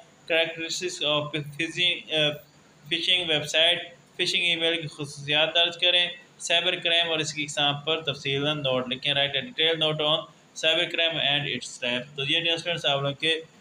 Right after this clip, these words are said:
कंप्यूटर के most important long question थे, उम्मीद करता हूँ clear हो गया होगा। कोशिश करें कि जो exercise वाले long हैं, अ,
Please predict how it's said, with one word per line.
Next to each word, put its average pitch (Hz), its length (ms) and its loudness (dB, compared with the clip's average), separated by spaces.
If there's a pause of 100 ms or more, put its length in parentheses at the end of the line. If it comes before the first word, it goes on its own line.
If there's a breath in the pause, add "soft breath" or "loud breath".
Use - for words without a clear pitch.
(200)
कंप्यूटर 165 360 -4
के 160 100 -2
most 156 260 0
important 147 500 -4
long 156 200 -2
question 170 300 -2
थे, 175 80 0
उम्मीद 151 240 -6
करता 135 160 -4
हूँ 135 80 -6
clear 135 260 -2
हो 143 180 0
गया 165 160 0
होगा। 170 280 4 (400)
कोशिश 196 260 0
करें 202 300 0
कि 185 80 -6
जो 175 180 2
exercise 165 560 2
वाले 170 140 0
long 160 340 0
हैं, 170 300 0
अ, 156 680 -2